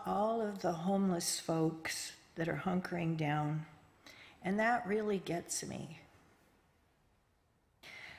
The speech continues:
When something really gets me frustrated or super mad, my expression,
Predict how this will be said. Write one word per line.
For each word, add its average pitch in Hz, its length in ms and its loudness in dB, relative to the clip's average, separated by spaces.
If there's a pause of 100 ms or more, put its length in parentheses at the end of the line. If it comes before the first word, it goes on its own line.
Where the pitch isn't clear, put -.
(640)
When 202 180 2
something 254 560 0
really 202 500 4 (760)
gets 185 340 2
me 160 380 2
frustrated 175 800 2
or 156 140 2
super 160 440 0
mad, 156 520 4 (960)
my 175 220 2
expression, 175 1000 0